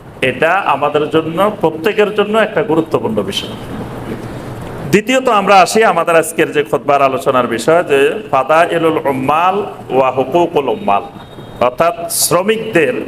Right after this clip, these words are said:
মর্যাদা এবং শ্রমিকদের অধিকার, দুইটা বিষয়। জমিনে আল্লাহ পাক প্রত্যেকটা মানুষকে শ্রমিক বানায় সৃষ্টি করছেন। আল্লাহর জমিনে যত মানুষ আছে, প্রত্যেক মানুষ কি?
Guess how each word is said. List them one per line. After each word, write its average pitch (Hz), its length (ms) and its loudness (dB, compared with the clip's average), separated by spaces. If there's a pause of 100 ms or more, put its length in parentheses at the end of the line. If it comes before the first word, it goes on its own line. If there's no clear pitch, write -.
(760)
মর্যাদা 131 720 0
এবং 131 240 -2
শ্রমিকদের 131 840 0
অধিকার, 120 400 0 (580)
দুইটা 151 240 2
বিষয়। - 300 -6 (1700)
জমিনে 254 440 2
আল্লাহ 196 320 2
পাক 165 240 0 (120)
প্রত্যেকটা 220 500 0
মানুষকে 196 520 0
শ্রমিক 190 480 -2
বানায় 170 280 0
সৃষ্টি - 360 -2
করছেন। - 300 -2 (1700)
আল্লাহর 147 460 4
জমিনে 147 420 2
যত 143 240 0
মানুষ 139 340 0
আছে, 117 220 -2
প্রত্যেক 139 460 -2
মানুষ 156 300 -2
কি? 143 260 -4